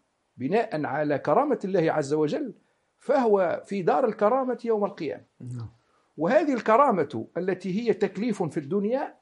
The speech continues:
Speaker 1: هي أصل في الخلق، ولذلك عندنا ثلاثة دوائر للكرامة: كرامة الخلق والإنشاء في قوله تعالى: "ولقد كرمنا بني آدم"، وكرامة التكليف والابتلاء وهي أن يكون المسلمون حر-، أحرارا كرماء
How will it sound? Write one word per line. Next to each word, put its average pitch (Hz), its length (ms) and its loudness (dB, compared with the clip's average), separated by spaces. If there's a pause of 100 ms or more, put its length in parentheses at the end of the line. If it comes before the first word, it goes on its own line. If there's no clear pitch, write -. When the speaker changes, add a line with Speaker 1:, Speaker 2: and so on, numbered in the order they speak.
Speaker 1:
هي 254 500 -2 (280)
أصل 226 400 0
في 208 60 -6
الخلق، - 480 -4
ولذلك 180 440 -2
عندنا 208 360 -2
ثلاثة 202 260 -2
دوائر 170 340 2
للكرامة: 170 520 0 (380)
كرامة 202 400 0
الخلق 214 400 -2
والإنشاء 160 680 -4 (160)
في 143 120 -10
قوله 156 300 0
تعالى: 147 300 0
"ولقد 135 400 -2
كرمنا 139 380 -2
بني 131 320 -4
آدم"، 147 140 -6 (580)
وكرامة 208 580 4
التكليف 202 500 -4
والابتلاء 175 680 -2
وهي 156 240 2
أن 170 240 -4
يكون 208 420 -2
المسلمون 160 840 -4 (220)
حر-، - 540 -8 (180)
أحرارا 160 600 4
كرماء 160 640 0